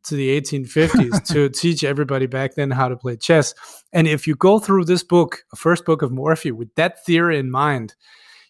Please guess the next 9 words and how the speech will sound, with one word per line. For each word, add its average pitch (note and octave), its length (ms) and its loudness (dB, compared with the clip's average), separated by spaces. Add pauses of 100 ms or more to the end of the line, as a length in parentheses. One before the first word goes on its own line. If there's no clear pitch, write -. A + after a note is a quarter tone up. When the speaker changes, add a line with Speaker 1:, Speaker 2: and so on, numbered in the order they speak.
Speaker 1:
you F3 80 -2
can D#3 120 -10
kinda F#3+ 280 2
see G#3+ 420 2
where E3+ 560 2
Feingold D#3 680 -2
gets F#3 260 0
it B2+ 100 -8
from, A2+ 340 -12